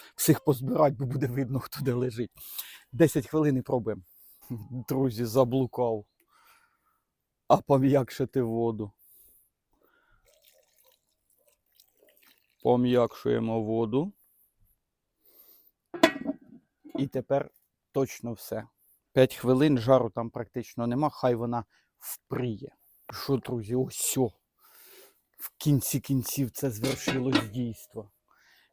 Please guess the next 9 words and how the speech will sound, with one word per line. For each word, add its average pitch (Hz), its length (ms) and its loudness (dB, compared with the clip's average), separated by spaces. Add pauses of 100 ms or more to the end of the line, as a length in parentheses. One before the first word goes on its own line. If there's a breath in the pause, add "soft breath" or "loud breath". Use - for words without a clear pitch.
Ви 127 80 0
гляньте, 123 380 2
як 117 180 -2
вона 120 180 -4
підбулькає. 120 680 -4
Зараз 123 340 -2
ми 123 140 2
її 120 120 0
спробуємо. 120 680 -2